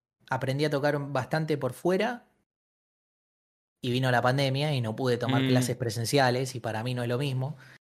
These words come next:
Speaker 1: Y después empecé a escuchar la música de otra manera, ¿viste?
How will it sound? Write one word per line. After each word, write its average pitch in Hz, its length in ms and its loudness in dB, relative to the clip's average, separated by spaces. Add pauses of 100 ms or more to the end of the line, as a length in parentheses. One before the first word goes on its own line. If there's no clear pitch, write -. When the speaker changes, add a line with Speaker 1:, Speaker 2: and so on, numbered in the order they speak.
(180)
Speaker 1:
Y 135 120 -2
después 196 240 2
empecé 151 240 0
a - 20 0
escuchar 151 280 2
la 147 100 4
música 170 560 4
de 127 180 4
otra 139 200 0
manera, 127 400 2
¿viste? 117 420 -6